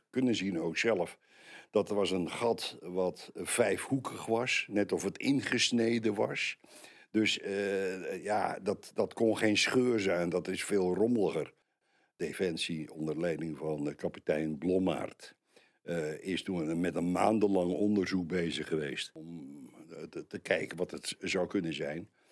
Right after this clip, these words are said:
En ze zijn er helaas nooit achter gekomen, omdat in die zachte grond hier zo ook zo'n ding alle kanten kan opschieten onder de grond,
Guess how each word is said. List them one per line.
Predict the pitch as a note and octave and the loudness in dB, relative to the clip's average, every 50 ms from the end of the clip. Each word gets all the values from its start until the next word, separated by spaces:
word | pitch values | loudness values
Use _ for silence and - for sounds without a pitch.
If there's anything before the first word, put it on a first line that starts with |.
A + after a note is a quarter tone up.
| _ _ | _ _
En | - A2+ A2 | 0 0 2
ze | F#2+ G2 | 2 2
zijn | F2+ F#2 F#2 F2+ F2 E2+ | 2 2 2 2 2 0
er | D#2+ D2 | -2 -2
helaas | D2+ E2+ F#2 G2 G2+ G2+ G2 F#2+ F#2 F#2+ G2+ G#2 G#2 F#2 E2 D#2 - - E2 | 2 2 4 4 4 4 2 4 4 4 4 4 2 2 0 0 -2 -2 0
nooit | F#2+ G2 G2 F#2 F2 - | 0 0 0 2 2 0
achter | E2+ D#2 - - D#2+ | 0 0 -2 -6 -10
gekomen, | D#2 - D2 - - F2 D#2+ D#2 D2 C#2+ C#2+ - - _ | -8 -8 -10 -6 -4 -2 -2 -2 -4 -6 -10 -12 -14 _
omdat | - - F#2+ F#2 F#2 F#2 F#2 F2 - | -8 -4 -2 0 2 0 0 0 -2
in | - G2 F#2+ F#2 | -4 -2 -2 0
die | E2 F2 E2 D2+ - - - _ _ _ _ | 0 -2 -4 -6 -10 -18 -20 _ _ _ _
zachte | - - - G#2 A#2 - - - - - F2+ | -6 0 2 2 2 2 -2 -6 -2 -2 -2
grond | E2+ - G2 G2 G#2+ G#2+ G#2 - | 0 2 2 2 2 0 0 0
hier | G2+ G2 F#2+ F2+ | 0 0 0 2
zo | E2+ F#2 F2 E2 D#2+ D2+ - _ - - - - - _ | 2 2 2 0 0 -4 -8 _ -20 -20 -20 -20 -8 _
ook | - G2 F#2 - | 0 0 2 2
zo'n | G2+ F#2+ F#2 F2+ | 2 2 2 2
ding | F#2 G#2 G2+ G2 | 2 2 2 2
alle | - - A2 G2+ F#2+ F2 | 2 2 2 2 2 2
kanten | - - A2 A2 G#2 - G2+ | 2 2 2 2 2 -2 0
kan | - - G2 F#2 F#2 | 2 2 2 2 2
opschieten | - - G2 F#2 - - - - - A2 G#2 A2 G#2+ F2+ | 0 0 -2 0 0 0 0 0 0 0 2 2 2 4
onder | - B2+ C3 A#2+ G#2 | 4 4 4 4 2
de | F#2 F2 | 2 2
grond, | - G2 F#2 E2 E2 E2 - - | 2 2 2 2 0 -2 -4 -8